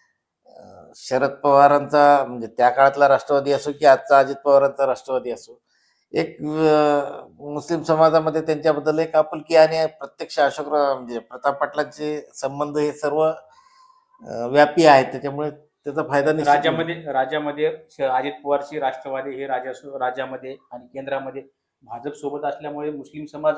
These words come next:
Speaker 2: राष्ट्रवादीलाही स्वीकारेल असं.
Speaker 1: पण, अं,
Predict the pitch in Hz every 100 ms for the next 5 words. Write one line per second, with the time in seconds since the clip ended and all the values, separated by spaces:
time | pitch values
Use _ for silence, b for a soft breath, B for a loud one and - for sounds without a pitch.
0 | - - - 147 143 143 147 147 147 143
1 | 135 123 123 127 120 123 _ _ _ _
2 | _ _ _ _ _ - 123 135 143 143
3 | 143 139 135 135 131 -